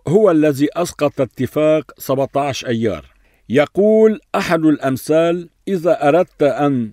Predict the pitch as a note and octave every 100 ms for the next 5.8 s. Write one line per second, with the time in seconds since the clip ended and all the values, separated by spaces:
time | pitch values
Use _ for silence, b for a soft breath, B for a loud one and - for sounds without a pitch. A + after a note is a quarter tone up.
0 | _ F#3 F3 C#3+ C#3 F3+ D#3 _ _ _
1 | - C#3+ D3+ G3 F3+ D#3 F#3 D3+ - -
2 | E3 F#3 A#2 F2+ - _ _ _ - C#3+
3 | G#3+ A#3 G#3 F3 B2 D#3 F#3 D#3 - _
4 | _ _ _ _ A#3 G#3 F#3+ F3 E3+ F3
5 | - D3 E3+ D3+ D3+ D#3+ F#3+ D#3+